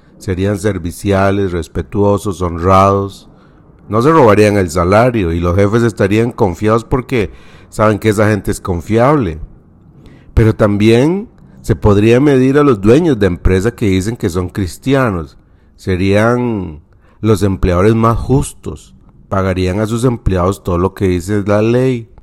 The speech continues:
Tampoco explotarían a sus colaboradores. Venderían con precios justos.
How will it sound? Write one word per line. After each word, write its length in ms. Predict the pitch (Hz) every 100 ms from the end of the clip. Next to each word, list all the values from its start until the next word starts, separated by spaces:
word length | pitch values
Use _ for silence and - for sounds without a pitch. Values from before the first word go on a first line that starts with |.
| _
Tampoco 460 | - 90 - 104 131
explotarían 640 | 113 139 120 104 98 101
a 60 | 117
sus 200 | 123 -
colaboradores. 1120 | 123 117 110 98 82 90 113 131 101 - - _ _ - - -
Venderían 640 | 92 92 90 87 98 113
con 220 | 120 92
precios 340 | 73 92 85 98
justos. 800 | - 117 131 127 - 82 -